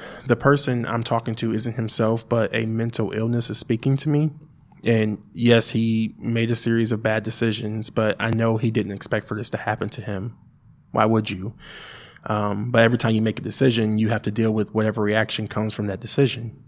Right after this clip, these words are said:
You, you hope for the best, but unfortunately, that's not how it always goes.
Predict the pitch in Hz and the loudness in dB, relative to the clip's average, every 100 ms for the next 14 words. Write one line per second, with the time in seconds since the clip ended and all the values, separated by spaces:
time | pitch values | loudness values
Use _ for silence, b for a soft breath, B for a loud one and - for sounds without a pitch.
0 | - 104 107 107 120 131 - 104 104 139 | -8 -4 0 0 0 0 -2 0 4 4
1 | - - 107 107 127 135 - 104 101 104 | 2 0 0 0 0 0 0 -4 -2 -2
2 | - 110 98 - 113 110 107 107 110 104 | -2 -2 -2 -2 -2 0 -2 -2 -2 -2
3 | 95 113 117 90 113 - | -2 0 0 -2 -6 -10